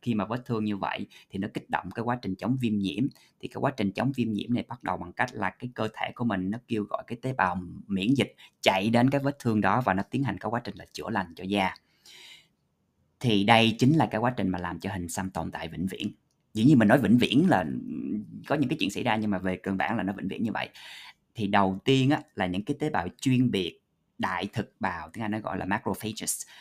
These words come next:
thì nó sẽ ăn hết tất cả những cái, những cái chất hoặc những cái kẽ nào mà nó gọi là xâm nhập để nó, mà nó chống lại cái việc viêm nhiễm. Đúng không? Thì mà khi mà di chuyển qua cái hệ thống bạch huyết á, nó gọi là lymphatic system,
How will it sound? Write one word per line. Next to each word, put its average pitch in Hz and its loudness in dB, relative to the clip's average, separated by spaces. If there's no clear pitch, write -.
thì 98 -2
nó 101 2
sẽ - -2
ăn 120 2
hết 143 0
tất 196 0
cả - 0
những 131 2
cái, 185 -2
những 123 4
cái 139 -8
chất 196 0
hoặc 107 -4
những 92 -6
cái 135 -8
kẽ - -4
nào 107 0
mà 90 -4
nó 95 -6
gọi 110 -6
là 92 -4
xâm 117 0
nhập 101 -2
để 90 -6
nó, 120 0
mà 92 0
nó 95 -4
chống 139 0
lại - -2
cái 127 0
việc 92 -4
viêm 104 4
nhiễm. 92 -2
Đúng 117 2
không? - -10
Thì 113 -2
mà 101 0
khi 127 -2
mà 120 2
di 127 2
chuyển 135 0
qua 135 2
cái 139 -4
hệ 101 -2
thống 143 -2
bạch - -2
huyết 170 4
á, - -4
nó 151 2
gọi 127 2
là 90 0
lymphatic 110 0
system, - -2